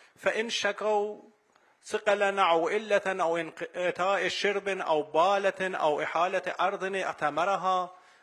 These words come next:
غرق أو أجحف بها عطش، آه، خففت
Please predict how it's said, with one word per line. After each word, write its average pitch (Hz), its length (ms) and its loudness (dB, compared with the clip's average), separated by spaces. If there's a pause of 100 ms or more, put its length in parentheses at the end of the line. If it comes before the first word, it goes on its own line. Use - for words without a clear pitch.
(220)
غرق 196 320 2
أو 175 480 0
أجحف 175 440 -2
بها 170 520 -2
عطش، 190 340 -4 (760)
آه، 139 300 0
خففت - 1120 0